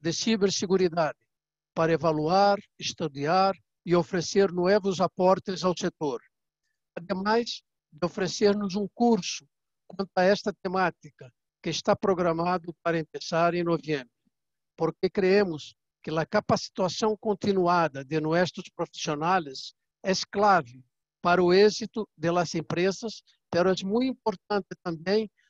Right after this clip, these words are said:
um compromisso real de la alta direção e não somente um compromisso superficial.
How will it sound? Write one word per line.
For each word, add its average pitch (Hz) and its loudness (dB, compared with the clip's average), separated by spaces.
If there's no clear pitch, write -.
um 175 -4
compromisso 202 0
real 190 2
de 151 -4
la 156 0
alta 214 2
direção 185 0
e 160 -2
não 220 4
somente 196 0
um 196 0
compromisso 190 -2
superficial. 160 -6